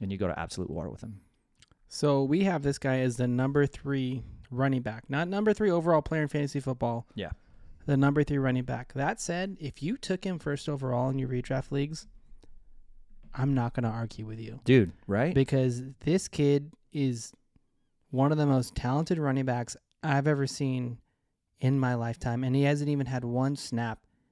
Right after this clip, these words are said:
Speaker 2: in the N F L yet. And I look at this, I look at where he landed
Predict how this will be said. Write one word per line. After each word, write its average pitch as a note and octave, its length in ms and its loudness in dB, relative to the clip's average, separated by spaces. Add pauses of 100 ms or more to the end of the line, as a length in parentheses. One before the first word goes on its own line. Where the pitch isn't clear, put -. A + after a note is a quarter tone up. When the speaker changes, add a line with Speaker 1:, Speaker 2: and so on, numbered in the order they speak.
(280)
Speaker 2:
in C3+ 160 2
the B2 120 0
N A#2+ 140 -4
F A#2 160 -8
L A2+ 160 -6
yet. G2+ 240 -12 (840)
And B2 100 -2
I C3 60 0
look D#3 200 2
at F#3 100 -4
this, - 400 0 (680)
I C3 60 -4
look C3 180 -2
at B2+ 80 -2
where B2 140 0
he E3+ 80 2
landed C3 480 -2